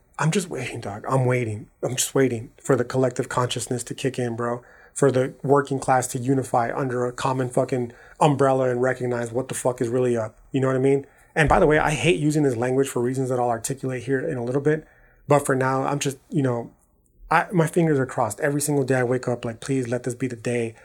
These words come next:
that the working class comes together to realize that it's not a matter of ethnicity. It's not a matter of gender, sexual orientation. It's not a matter of religious preference. It's a matter of the haves versus the have-nots. It's a matter of the fucking quote-unquote good versus the quote-unquote evil, dog.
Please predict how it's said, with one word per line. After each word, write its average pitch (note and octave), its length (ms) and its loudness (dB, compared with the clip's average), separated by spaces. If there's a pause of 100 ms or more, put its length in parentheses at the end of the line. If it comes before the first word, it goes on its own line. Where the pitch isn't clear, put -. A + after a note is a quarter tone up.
(160)
that C#3 120 0
the B2+ 80 2
working C3+ 320 2
class C3 260 0
comes C3 220 -4
together B2 360 -2
to B2 120 -4
realize A#2+ 460 2
that A#2+ 100 -2
it's B2 140 -6
not C3+ 140 2
a C3 40 0
matter C3 340 0
of A#2+ 100 -2
ethnicity. B2 600 0 (320)
It's - 160 -4
not C3+ 140 2
a C3+ 40 4
matter C3 320 2
of A#2+ 120 0
gender, B2 460 2
sexual B2+ 380 -2
orientation. A#2+ 680 -2 (260)
It's - 180 -2
not C3 120 2
a C3+ 60 0
matter C3+ 260 0
of B2+ 80 0
religious C3 380 0
preference. A#2 440 -4
It's - 140 -4
a C3 60 0
matter B2+ 320 0
of A#2+ 80 -2
the A#2 100 -6
haves C3 340 0
versus B2+ 320 -2
the B2+ 60 -4
have-nots. A#2+ 580 -4 (320)
It's B2+ 180 0
a B2+ 40 2
matter B2 380 2
of A#2 100 -2
the A2+ 80 -10
fucking B2+ 320 -2
quote-unquote C3+ 640 0
good D3 280 4
versus A#2+ 280 -2
the - 80 -8
quote-unquote C#3 580 0
evil, A#2+ 280 -4
dog. A#2 280 -4